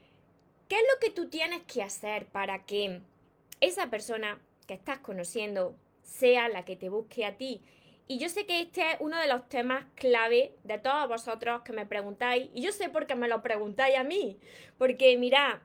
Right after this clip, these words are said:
eh, nos atraemos por, por vibración, ¿no? Y yo he pasado por todas estas situaciones,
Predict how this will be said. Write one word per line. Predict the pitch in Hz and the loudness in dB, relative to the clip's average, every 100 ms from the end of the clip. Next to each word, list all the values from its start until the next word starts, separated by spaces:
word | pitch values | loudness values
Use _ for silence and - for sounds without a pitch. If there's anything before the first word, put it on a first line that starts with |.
| _ | _
eh, | 262 247 240 233 - | 4 6 6 4 2
nos | 262 262 | 4 4
atraemos | 254 247 269 294 320 | 4 4 4 0 -6
por, | 302 277 240 214 | 6 8 8 2
por | 233 233 | 0 0
vibración, | 247 240 - - 302 240 208 | 2 0 0 -2 2 2 2
¿no? | 220 262 | -2 -2
Y | - 240 | -2 0
yo | 294 | 0
he | 370 | 0
pasado | - 339 - 311 359 302 | -2 -2 0 2 4 4
por | 262 254 | 2 2
todas | 269 262 | 2 0
estas | 277 277 | -2 -10
situaciones, | 262 320 254 254 285 196 | -8 -4 -4 -2 -2 -2